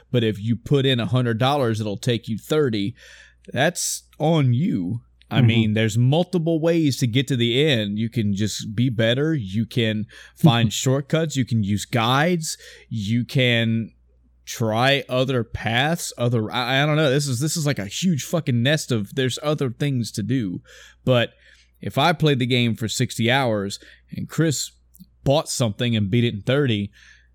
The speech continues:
Speaker 1: that's, what the fuck do I care? What, why would I care if the option's there? Now, if it takes sixty hours to,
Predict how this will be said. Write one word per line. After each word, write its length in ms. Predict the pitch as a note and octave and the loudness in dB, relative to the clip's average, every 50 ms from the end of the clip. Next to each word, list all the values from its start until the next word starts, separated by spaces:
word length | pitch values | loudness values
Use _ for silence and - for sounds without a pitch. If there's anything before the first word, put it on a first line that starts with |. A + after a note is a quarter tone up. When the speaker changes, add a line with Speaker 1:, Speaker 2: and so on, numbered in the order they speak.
| _ _ _ _ - | _ _ _ _ -8
Speaker 1:
that's, 320 | B2+ C3+ B2 G2+ F#2+ - - | -6 -6 -6 -6 -8 -10 -10
what 360 | A2 G2+ F#2+ A2+ C#3 D3+ - | -8 -6 -2 -2 -2 -2 0
the 80 | - B2 | -2 -2
fuck 240 | - E3 D3+ - | 0 -2 -2 0
do 180 | - B2+ A#2 A#2+ | 0 -2 0 0
I 160 | C3+ D3 C#3+ | -2 -4 -6
care? 440 | - - A2+ F2+ E2+ D2+ D2+ - - _ _ _ _ _ _ _ _ | -6 -6 -6 -8 -8 -8 -12 -14 -16 _ _ _ _ _ _ _ _
What, 280 | - A2+ A2+ C3 C#3 C3 | -4 0 0 2 2 2
why 280 | A#2+ A2+ A#2 A#2+ C3 C#3+ | 0 2 2 2 2 2
would 160 | D3 D#3 D3 | 2 2 0
I 100 | C#3+ C3+ | 0 0
care 240 | B2 - D#3 D3 C3+ | 0 0 0 0 0
if 100 | A#2+ - | 0 -2
the 140 | B2 A#2 | -4 -4
option's 520 | - A#2 A#2+ B2 - - - A2+ G2+ F#2 F2+ | -2 -2 -2 -2 -4 -4 -4 -4 -4 -2 -2
there? 420 | G#2+ B2 B2+ G#2 F2 D2+ C3 - _ _ _ _ - | -2 -2 -2 -2 -6 -8 -10 -14 _ _ _ _ -2
Now, 580 | A#2 A#2+ C3 C3 B2 A#2+ A#2+ A#2 A2+ A2 G#2 - _ _ _ _ _ _ _ _ _ _ _ | 0 2 2 4 4 2 2 2 0 -2 -4 -6 _ _ _ _ _ _ _ _ _ _ _
if 280 | - D#3+ B2+ A#2+ - C#3 | -2 0 0 0 0 -2
it 180 | B2+ - - | -4 -4 -4
takes 640 | - D#3 D3 C#3+ C#3 - - - - - - - - _ _ - | -2 0 0 0 -2 -4 -8 -10 -8 -10 -12 -12 -16 _ _ -18
sixty 640 | - - - - - G3+ F#3 - - - E3+ E3 D3+ | -14 -12 -10 -6 -4 -4 -6 -6 -6 -2 0 2 2
hours 360 | C#3+ C#3 C3 B2+ A#2+ G#2+ - | 4 4 2 2 0 0 -2
to, 140 | - A2 G2 | -4 -6 -6